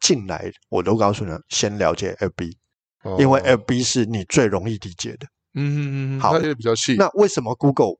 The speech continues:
Speaker 1: 我不太建议？因为 Google 你要学习，第一件事情你要先搞清楚什么叫关键字，光那个就搞不懂。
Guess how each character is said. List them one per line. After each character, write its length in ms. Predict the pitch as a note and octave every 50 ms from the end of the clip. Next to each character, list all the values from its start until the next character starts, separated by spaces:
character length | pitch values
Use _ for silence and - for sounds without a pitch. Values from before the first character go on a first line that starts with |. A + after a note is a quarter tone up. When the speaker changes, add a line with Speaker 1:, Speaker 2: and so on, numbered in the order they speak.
| _ _
Speaker 1:
我 160 | - B2 G#2+
不 80 | G#2 A2+
太 120 | - B2
建 240 | A#2+ - B2+ G#2+ G2+
议？ 200 | G2+ F#2 F2+ F#2+ _ _ _ -
因 100 | E3 D#3+
为 120 | G3 F#3
Google 460 | F#3+ - G#3+ G#3+ G#3+ F3 F#3 C#3 A2+
你 80 | G2+ F#2+
要 140 | G2 A2 B2
学 220 | - - G2 F#2
习， 240 | F2+ - - - F#2 F#2 - _ -
第 120 | - C#3
一 40 | C#3
件 200 | C#3 D3 B2+ A2
事 140 | G#2 - A#2
情 160 | G#2 F#2+ F2+
你 60 | F#2
要 100 | G2 G#2
先 200 | G#2+ - G#2 G#2 G#2+
搞 320 | - - F2 - - - - - -
清 280 | - - C3+ A2+ A#2+
楚 240 | B2+ - - G#2 G2
什 160 | - - F#2+
么 80 | F2 F2
叫 120 | F#2+ G#2
关 160 | G2 - F2+ F2+
键 200 | F#2 F#2 F2 E2
字， 240 | - - - - - _ _ _ _ _ _
光 220 | - A2+ G2+ A2 A#2+
那 80 | A#2
个 120 | G2+ G#2+ F2+
就 140 | G#2+ G#2
搞 160 | G2 - F2+ D#2+
不 80 | E2+
懂。 140 | G2+ G2